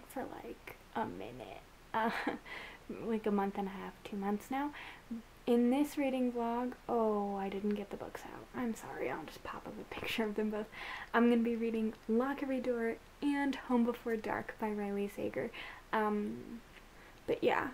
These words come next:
that's enough of me talking. You get it. This is gonna be reviewing a little bit and vlogging the experience of reading both of these. I love Riley Sager, so let's do it. We're just gonna do it. Um, I'm talking kind of quiet because it's one A M.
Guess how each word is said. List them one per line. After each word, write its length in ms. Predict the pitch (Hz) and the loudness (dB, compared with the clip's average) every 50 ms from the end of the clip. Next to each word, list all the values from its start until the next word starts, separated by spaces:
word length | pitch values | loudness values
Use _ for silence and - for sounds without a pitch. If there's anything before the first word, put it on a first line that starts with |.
| - - | -8 -6
that's 300 | 277 294 294 294 - - | 0 0 0 0 2 0
enough 260 | 254 226 214 208 - | 2 2 2 0 -2
of 120 | - 214 208 | -4 -4 -2
me 140 | 208 202 202 | 0 -2 -2
talking. 500 | - - 208 208 - - 240 226 226 - - - - - - - - | -4 -6 -8 -8 -6 -6 -6 -6 -6 -6 -8 -14 -18 -18 -20 -8 0
You 140 | - 339 320 | 4 4 6
get 220 | 302 254 220 202 | 6 4 2 4
it. 240 | 220 240 254 - - | 2 0 0 0 2
This 200 | 247 240 240 240 | 2 4 4 4
is 100 | 240 233 | 2 2
gonna 220 | - 247 247 247 240 | 0 0 0 2 4
be 180 | 240 240 233 | 6 6 6
reviewing 520 | 233 233 226 220 233 233 233 240 240 240 233 | 6 4 2 2 4 4 4 4 2 2 2
a 60 | 233 | 2
little 180 | 233 220 226 | 0 0 -2
bit 280 | 220 233 233 247 269 - - | -2 -4 -4 -4 -6 -8 -8
and 320 | - 240 226 214 220 220 220 - | -4 -2 0 0 0 0 -2 -2
vlogging 460 | - 220 214 214 220 214 220 226 220 | -4 -2 -2 -2 -2 0 2 2 2
the 80 | 220 214 | 2 0
experience 480 | 214 - - - 233 226 220 226 220 - | -2 -4 -4 -2 0 0 0 0 -2 -4
of 140 | 220 208 | -4 -2
reading 200 | 226 214 220 220 | -2 0 0 0
both 220 | 220 226 226 226 - | 0 -2 -4 -6 -4
of 60 | 226 | -4
these. 220 | 262 262 240 220 - - - | -2 0 0 -2 -4 -8 -8
I 100 | 240 220 | -6 -4
love 200 | 220 220 220 220 | -4 -4 -4 -4
Riley 240 | 240 233 226 226 226 | -2 0 2 0 0
Sager, 340 | 226 - 302 294 - 240 220 - - | 0 -2 -4 -4 -2 -4 -6 -4 -6
so 160 | 220 214 208 - - - - - - - - - - - - | -4 -4 -4 -6 -8 -14 -18 -18 -16 -18 -18 -20 -20 -20 -8
let's 220 | - - - - - | -4 -4 -4 -4 -4
do 100 | - - | -4 -4
it. 140 | - - - - - | -4 -4 -8 -8 -8
We're 100 | 254 233 | -8 -8
just 200 | - 214 - - | -8 -10 -10 -10
gonna 220 | - - - - - - - - - | -8 -8 -8 -8 -10 -14 -18 -16 -6
do 120 | - - - | -2 -2 -2
it. 120 | - - - - - - - - - - - - - - - - - - - - - - - | -2 -4 -8 -16 -18 -18 -16 -16 -16 -18 -18 -20 -20 -20 -20 -20 -20 -20 -20 -20 -20 -16 -6
Um, 400 | - 226 214 220 226 226 226 254 - - - | -4 -4 -2 0 0 0 0 -2 -4 -8 -12
I'm 100 | 214 220 220 | -14 -12 -12
talking 420 | - - 240 247 240 - 285 277 | -8 -6 -6 -6 -4 -2 -4 -4
kind 300 | 269 - - 285 277 285 | -4 -2 -4 -4 -4 -4
of 140 | 294 - - | -6 -8 -10
quiet 500 | - - - 240 233 233 240 240 240 240 240 - | -12 -10 -8 -6 -6 -4 -4 -6 -6 -8 -10 -12
because 300 | - 233 226 - - 214 | -12 -10 -10 -10 -10 -8
it's 160 | 226 226 - - - | -8 -8 -8 -8 -4
one 180 | 254 233 220 233 | -2 -2 0 0
A 40 | 254 | 0
M. 460 | 247 226 214 214 214 214 214 208 | 0 0 0 -2 -4 -6 -6 -6